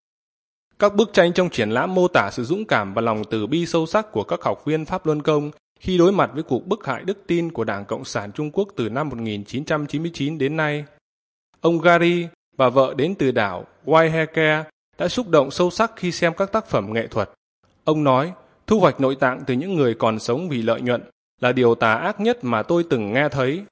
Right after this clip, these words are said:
Họ ấn tượng với nguyên lý chân, thiện, nhẫn của Pháp Luân Công và nói, "Chúng ta cần một thế giới hòa bình và tốt đẹp, và chúng ta phải làm việc chăm chỉ vì nó.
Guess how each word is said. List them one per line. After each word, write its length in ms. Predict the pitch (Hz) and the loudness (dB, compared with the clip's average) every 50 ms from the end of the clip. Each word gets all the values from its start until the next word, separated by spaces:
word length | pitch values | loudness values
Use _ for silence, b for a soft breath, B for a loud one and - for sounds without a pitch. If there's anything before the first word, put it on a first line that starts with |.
| _ _ _ _ _ _ _ _ _ _ | _ _ _ _ _ _ _ _ _ _
Họ 160 | - 156 143 147 | 2 2 2 4
ấn 180 | 147 175 208 | 2 0 0
tượng 240 | 202 - 160 135 131 | 2 2 2 2 2
với 120 | 143 170 | 0 2
nguyên 220 | 185 185 185 180 170 | 4 4 4 4 4
lý 260 | 165 160 170 208 214 - - | 4 2 2 0 -4 -2 0
chân, 300 | 180 180 185 185 185 180 | 2 2 2 0 -2 -4
thiện, 420 | - 135 131 120 110 - - 117 | -2 0 0 0 0 -2 -4 -6
nhẫn 200 | 113 - 92 104 | -4 -4 -4 -2
của 140 | - 120 101 | -2 -2 0
Pháp 220 | - 165 180 175 | 0 0 0 0
Luân 160 | 170 165 165 | 0 -2 0
Công 260 | 156 170 165 160 160 147 | 2 4 4 4 2 0
và 140 | - 104 | -2 -4
nói, 320 | 98 101 98 101 113 156 180 - b b b b b - | -2 -2 -4 -4 -4 -6 -10 -14 b b b b b -4
"Chúng 160 | 143 165 180 | -2 -2 2
ta 180 | - 196 190 | 2 2 2
cần 180 | 180 - 131 120 | 4 2 2 2
một 180 | 110 110 - - | 2 0 -2 0
thế 160 | 131 147 156 | 0 -2 0
giới 200 | 147 151 165 196 | 2 2 0 2
hòa 220 | 170 147 120 104 | 2 2 2 2
bình 260 | 110 113 110 101 98 98 | 2 0 -2 -2 -4 -6
và 160 | 110 101 95 | -6 -6 -6
tốt 240 | 92 - - 107 - | -4 -2 -2 -2 0
đẹp, 220 | 131 107 104 101 - _ _ _ _ _ _ _ - | -2 -2 -2 -4 -8 _ _ _ _ _ _ _ 0
và 120 | 123 120 | 0 2
chúng 200 | - 139 147 202 | 2 0 -2 0
ta 180 | - 202 202 202 | 2 4 4 4
phải 140 | - 113 | 2 0
làm 200 | 113 120 117 110 | 0 0 0 0
việc 220 | 110 113 110 - - | 0 0 -2 0 2
chăm 220 | - 190 190 185 | 2 2 2 0
chỉ 220 | - - 113 98 95 | -2 -2 -4 -4 -4
vì 160 | 110 107 101 | -4 -4 -4
nó. 320 | 107 104 104 123 165 190 | -2 0 0 -2 -2 -4